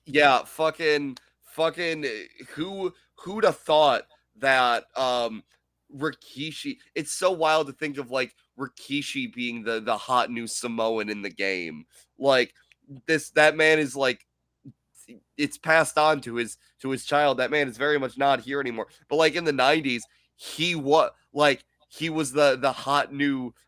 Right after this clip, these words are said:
part of, car-, part of the bloodline, complete with his own personal O G Sami Zayn and everything.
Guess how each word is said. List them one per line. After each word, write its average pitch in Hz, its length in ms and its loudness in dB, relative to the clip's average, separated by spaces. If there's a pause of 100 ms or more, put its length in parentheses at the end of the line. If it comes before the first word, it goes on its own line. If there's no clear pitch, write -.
(140)
part 143 260 2
of, 123 240 -2
car-, 131 240 -4
part 139 240 0
of 139 60 -6
the 127 100 -4
bloodline, 113 760 -2 (260)
complete 127 360 -6
with 135 140 -6
his 123 140 -10
own 135 240 0
personal 131 640 -4 (300)
O 135 180 0
G 139 240 -4
Sami 135 380 -2
Zayn 127 280 -2
and 120 80 -4
everything. 107 680 -6